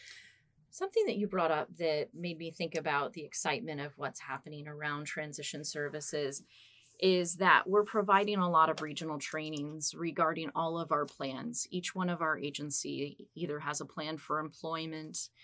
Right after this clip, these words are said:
an education plan, or an individual service plan. What we've done recently in our trainings is we've al-, we've talked about the alignment of those plans, that there's an employment goal that is associated with each plan,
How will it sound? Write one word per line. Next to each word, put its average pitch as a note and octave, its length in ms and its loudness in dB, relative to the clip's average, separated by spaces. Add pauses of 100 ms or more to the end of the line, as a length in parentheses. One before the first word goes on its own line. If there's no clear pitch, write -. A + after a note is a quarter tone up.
(500)
an E3+ 120 -2
education D#3+ 720 -2
plan, D3+ 380 0
or D3+ 240 -2
an D3+ 160 -4
individual D3 480 -4
service C#3+ 460 -2
plan. C#3+ 480 -4 (640)
What F#3+ 180 10
we've G3 420 6
done B3 400 6
recently F3+ 680 0
in D#3 80 0
our D3+ 120 2
trainings D#3 600 -4
is D#3+ 260 -4
we've E3 240 -4
al-, E3+ 400 -2
we've F#3 240 2
talked B3 260 0
about A#3 200 0
the D#3+ 80 -4
alignment D3+ 480 -2
of D3 100 -6
those C#3+ 240 -4
plans, C#3+ 480 -6
that E3 140 -8
there's G#3 220 -2
an A#3+ 100 0
employment F3 640 -4
goal C#3+ 600 -2 (180)
that E3 400 -2
is D#3 240 -2 (100)
associated D3+ 720 0
with D3 180 0
each - 240 -6
plan, C#3+ 400 -2